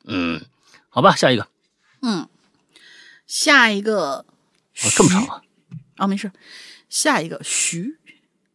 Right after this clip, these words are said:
Speaker 2: 呃，大家好，山哥、玲姐，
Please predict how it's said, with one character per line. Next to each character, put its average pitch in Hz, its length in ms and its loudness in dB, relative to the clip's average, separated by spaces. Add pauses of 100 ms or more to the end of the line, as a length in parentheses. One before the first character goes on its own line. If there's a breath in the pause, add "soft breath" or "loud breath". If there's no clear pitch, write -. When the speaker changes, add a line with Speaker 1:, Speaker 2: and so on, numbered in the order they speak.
Speaker 2:
呃， 185 840 -2
大 233 120 -2
家 269 120 6
好， 262 280 8 (1120)
山 254 480 4
哥、 254 320 4 (140)
玲 214 200 4
姐， - 380 -2